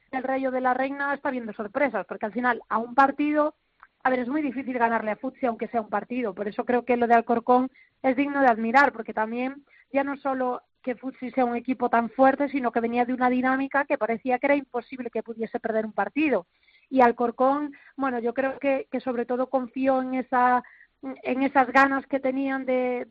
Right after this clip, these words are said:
de ver otra competición, porque la liga está complicada que, que, que sea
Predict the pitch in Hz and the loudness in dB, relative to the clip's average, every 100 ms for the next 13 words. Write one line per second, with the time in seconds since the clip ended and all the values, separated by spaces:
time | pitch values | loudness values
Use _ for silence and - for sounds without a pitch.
0 | _ 247 240 262 262 262 254 240 247 247 | _ -4 -2 0 -2 -2 -4 -4 -4 -6
1 | 220 311 320 277 233 220 226 247 254 240 | -2 -2 0 -2 -2 -2 -2 -2 0 0
2 | 240 233 - 240 233 233 - 262 247 240 | 0 -4 -4 -6 -6 -10 -4 0 0 0
3 | 226 220 214 _ - _ _ 247 220 214 | -4 -4 -6 _ -20 _ _ -4 -4 -4
4 | 208 208 233 220 240 233 226 214 202 | -8 -8 -10 -4 0 2 2 0 -2